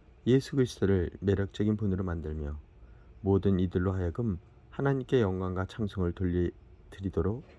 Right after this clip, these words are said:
하시는 삶입니다. 친구 여러분, 내가 이곳에 갇힌 것이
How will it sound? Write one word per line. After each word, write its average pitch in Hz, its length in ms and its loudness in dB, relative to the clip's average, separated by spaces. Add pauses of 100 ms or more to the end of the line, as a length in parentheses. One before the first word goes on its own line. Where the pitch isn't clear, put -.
하시는 107 360 -4
삶입니다. 101 560 -6 (1200)
친구 104 320 0
여러분, 85 400 -2 (380)
내가 110 260 2
이곳에 117 320 0
갇힌 101 320 0
것이 82 420 0